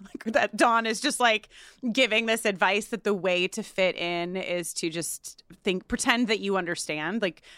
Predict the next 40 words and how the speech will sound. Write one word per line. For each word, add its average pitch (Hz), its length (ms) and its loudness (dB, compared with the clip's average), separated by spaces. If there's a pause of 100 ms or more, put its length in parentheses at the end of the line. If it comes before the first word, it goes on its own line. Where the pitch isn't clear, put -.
essentially, 392 420 4
don't 349 200 4
ask 370 180 2
any 320 140 2
questions, 202 560 -2
which 214 140 -10
you 208 60 -8
can 247 100 0
probably 262 360 0
now 226 160 2
follow 269 360 2
where 202 160 -2
I'm 190 100 -2
going 262 300 2
with 180 140 -6
this - 160 -10
all, 160 180 2
is 240 80 -4
that, 294 180 2
like, 320 160 2 (340)
this 370 220 4
whole 330 240 4 (100)
episode, 202 720 0 (220)
in 269 140 4
my 247 240 6
opinion, 214 640 -4 (240)
one 254 140 4
of 226 140 4
the 233 120 0 (200)
key 320 380 2
pieces 247 360 -2
of 202 120 -6
this 190 100 -6
episode 160 580 -4
is 214 180 0
that 208 220 2
since - 580 0
she 359 180 2
was 320 240 2
odd, 196 400 2